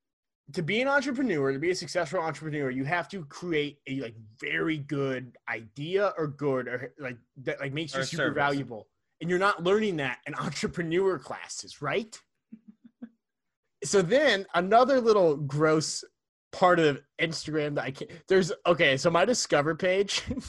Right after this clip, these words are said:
Speaker 1: <laughs> is, is like, my Discover page is a war zone, <laughs> okay? Because I, I, I,
Speaker 2: Skincare ads
Speaker 1: I,
Speaker 2: everywhere.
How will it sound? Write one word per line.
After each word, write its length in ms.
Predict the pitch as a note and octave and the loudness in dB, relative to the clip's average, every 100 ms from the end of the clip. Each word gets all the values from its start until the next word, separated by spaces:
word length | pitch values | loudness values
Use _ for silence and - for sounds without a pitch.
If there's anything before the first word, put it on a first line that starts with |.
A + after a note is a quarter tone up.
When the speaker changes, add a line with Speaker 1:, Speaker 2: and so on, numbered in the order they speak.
| - | -16
Speaker 1:
<laughs> 260 | - - | -20 -8
is, 200 | - F3+ - D#3+ F#3 | -4 -2 0 0 0
is 140 | F3 | 2
like, 240 | E3 C#3 - C4+ C#4+ - | 2 2 -4 -6 -6 0
my 140 | G#3 | 4
Discover 420 | C#4 D4+ C#4 C4 A#3+ | 4 6 6 6 6
page 320 | A#3+ G3+ F#3 | 6 6 2
is 100 | F#3 | 4
a 80 | D3 | 4
war 380 | C3+ C3+ D3 | 4 6 6
zone, 320 | D3+ C3+ A2+ G#2 - - | 6 2 -2 -2 -2 -4
<laughs> 240 | - _ F3 | -10 _ -2
okay? 380 | F3+ D#3+ D3+ E3 B3+ C4+ - | 0 2 2 0 -4 0 2
Because 360 | F#3+ F3+ F#3 D3 - - - | 4 4 4 2 -10 -14 0
I, 240 | E3+ G3+ - | 4 4 4
I, 80 | F3 | 2
I, 60 | |
Speaker 2:
Skincare 420 | F3 D3 E3 C#3+ | 4 4 4 4
ads 280 | C3 C#3 C#3 | 6 4 6
Speaker 1:
I, 40 | E3 | 4
Speaker 2:
everywhere. 460 | F3+ C3+ B2+ C3+ | 2 0 -2 -4